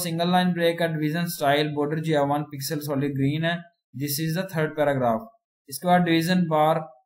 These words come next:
और बॉडी और एचटीएमएल जो है वो क्लोजिंग टैग्स हैं। In the above example, the last elements with class C S S get highlighted। तो welcome to Geeks for Geek, तो यहाँ पे देखें this is the first, सेकंड पैराग्राफ में जो है वो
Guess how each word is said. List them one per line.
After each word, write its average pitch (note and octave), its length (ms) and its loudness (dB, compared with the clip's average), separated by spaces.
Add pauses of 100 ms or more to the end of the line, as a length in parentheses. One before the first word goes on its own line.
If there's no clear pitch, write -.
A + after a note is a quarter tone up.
(140)
और D3 460 6
बॉडी D3 260 0
और D3+ 60 2
एचटीएमएल D3+ 460 0
जो D3 140 -2
है C#3 100 2
वो F3 100 0
क्लोजिंग C3+ 400 0
टैग्स A#2 300 0
हैं। A2+ 80 -4 (420)
In G3+ 260 2
the G#3 160 2
above F#3+ 360 4
example, F3 520 0
the F3 160 -2
last E3 340 2
elements D#3 420 -4
with D#3 220 -8 (200)
class C#3 340 4
C D3 160 -2
S D3 160 -4
S D#3 180 -4
get D3+ 240 0
highlighted। C#3+ 560 0 (360)
तो C#3 100 -4
welcome D3 360 0
to F3 120 -2
Geeks D#3 240 -2
for E3+ 180 2
Geek, E3 280 -2
तो D3 80 -8
यहाँ C#3 160 2
पे D3 160 -2
देखें C#3 240 -2
this C#3+ 260 -6
is C#3+ 100 -2
the C#3+ 140 2
first, D#3+ 280 0 (300)
सेकंड D#3+ 520 -2
पैराग्राफ D3+ 480 2
में D3+ 100 -4
जो C#3+ 140 0
है C3 120 4
वो G3 120 0